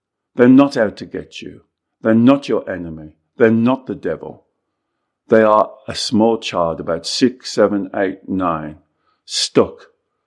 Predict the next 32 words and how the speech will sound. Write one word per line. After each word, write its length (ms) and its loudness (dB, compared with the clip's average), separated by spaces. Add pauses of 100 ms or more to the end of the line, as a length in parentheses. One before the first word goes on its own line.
(260)
stuck 520 0 (180)
in 200 4
the 80 0
familiar 720 -2
way 300 0
of 100 -8
thinking, 640 -10 (440)
and 160 0
they 160 -2
need 400 0
some 260 -4
help 480 0 (240)
to 160 -2
release 480 -6
them 220 -14 (280)
so 220 2
you 280 2
can 240 -10
begin 380 -4
to 100 -12
be 220 -6
in 80 -10
your 180 -4
flow, 420 -2
so 180 -4
you 200 -2
can 240 -4
grow 440 -2
and 120 -8
you 120 -8
can 240 -8
learn. 400 -6